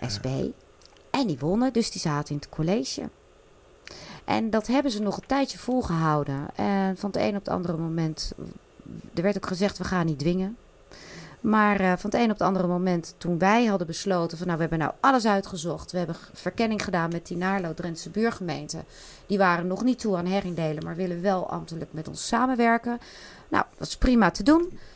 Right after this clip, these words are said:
Speaker 2: En, eh, en toen we zeiden, "Nou, dan kunnen wij dus gewoon zelfstandig blijven, want we hebben alle onderzoeken." Het kulo zegt ook, eh, "Onze financiële situatie is niet dusdanig dat we daarvoor zouden moeten herindelen." En toen grepen ze in.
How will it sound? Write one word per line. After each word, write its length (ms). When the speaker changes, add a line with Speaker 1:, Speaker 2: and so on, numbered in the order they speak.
Speaker 2:
En, 420
eh, 580
en 380
toen 180
we 60
zeiden, 320
"Nou, 180
dan 200
kunnen 200
wij 120
dus 140
gewoon 220
zelfstandig 520
blijven, 480
want 220
we 80
hebben 580
alle 360
onderzoeken." 680
Het 140
kulo 300
zegt 300
ook, 320
eh, 320
"Onze 200
financiële 420
situatie 560
is 60
niet 160
dusdanig 480
dat 160
we 80
daarvoor 300
zouden 260
moeten 260
herindelen." 560
En 100
toen 180
grepen 340
ze 120
in. 220